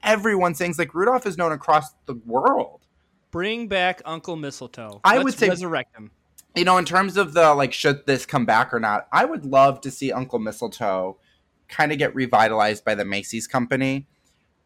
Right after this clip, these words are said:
Speaker 1: and see if they can't really, like, with the technology we have, the ability to communicate that we have,
Speaker 2: Tap into
Speaker 1: to
Speaker 2: that nostalgia.
Speaker 1: Yeah, let's see if they can re-,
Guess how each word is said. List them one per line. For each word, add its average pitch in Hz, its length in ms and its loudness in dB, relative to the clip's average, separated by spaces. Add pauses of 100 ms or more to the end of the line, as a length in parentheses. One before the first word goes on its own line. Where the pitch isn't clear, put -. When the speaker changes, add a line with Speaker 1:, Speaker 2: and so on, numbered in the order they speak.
Speaker 1:
and 101 600 2 (100)
see 151 260 -4
if 151 120 -2
they 127 120 -2
can't 117 540 -6 (560)
really, 123 880 2
like, 101 300 -4
with 117 180 -10
the - 80 -12
technology 160 640 0
we 139 140 -2
have, 135 400 2
the 117 60 -6
ability 98 320 -6
to - 80 -20 (120)
communicate 165 460 -6
that 139 100 -4
we 139 140 -6
have, 120 440 0 (380)
Speaker 2:
Tap 151 240 -8
into 156 120 -4
Speaker 1:
to 139 60 -2
Speaker 2:
that 147 140 -2
nostalgia. 139 640 -10 (280)
Speaker 1:
Yeah, 190 260 4
let's 165 300 2
see 196 160 -6
if 185 120 -4
they 147 140 -2
can 139 300 -6
re-, 120 500 -2